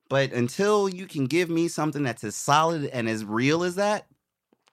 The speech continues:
I'm sorry, the rest of it is just claptrap from wherever your political corner is. 'Cause I served. Until you've served,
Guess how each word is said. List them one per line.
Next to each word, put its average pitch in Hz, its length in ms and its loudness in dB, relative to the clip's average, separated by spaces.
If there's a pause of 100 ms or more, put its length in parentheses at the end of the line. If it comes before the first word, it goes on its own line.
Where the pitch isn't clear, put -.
(160)
I'm 123 140 0
sorry, 165 320 4
the 107 100 -2
rest 131 240 -2
of 135 80 -6
it 135 60 -4
is 131 120 -4
just 123 180 -8
claptrap 151 520 -4
from 113 200 -6
wherever 123 300 -2
your 131 140 -4
political 131 380 -8
corner 139 360 -6
is. - 300 -12 (460)
'Cause 127 160 -2 (160)
I 156 240 2
served. 113 580 -4 (320)
Until 139 380 -2
you've 208 440 -8
served, 269 460 -2